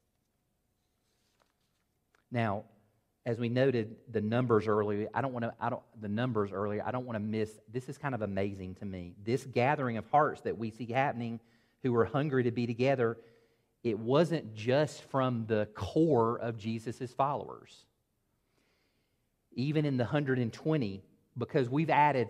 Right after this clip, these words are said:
three thousand in one day in one of the verses that we looked at. So surely this represented all the different nations, it represented different classes of people, and it represented different genders.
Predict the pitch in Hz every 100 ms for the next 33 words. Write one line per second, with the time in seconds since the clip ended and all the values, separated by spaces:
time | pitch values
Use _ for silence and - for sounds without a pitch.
0 | - 139 139 160 139 135 151 143 117 113
1 | 110 110 123 113 117 131 95 71 78 _
2 | _ _ _ _ _ _ _ _ _ _
3 | - 101 104 101 95 98 92 98 104 92
4 | 98 95 95 98 85 - - 120 - -
5 | - 202 220 117 104 104 - _ _ -
6 | 120 165 147 139 147 123 113 135 117 110
7 | 107 120 143 175 165 135 143 135 107 107
8 | 101 - 123 135 131 - _ _ _ 120
9 | 113 127 131 117 127 110 107 160 190 -
10 | 139 131 127 131 135 135 113 123 123 131
11 | - _ 113 113 113 131 139 131 131 117
12 | 110 131 143 120 123 165 139 92 90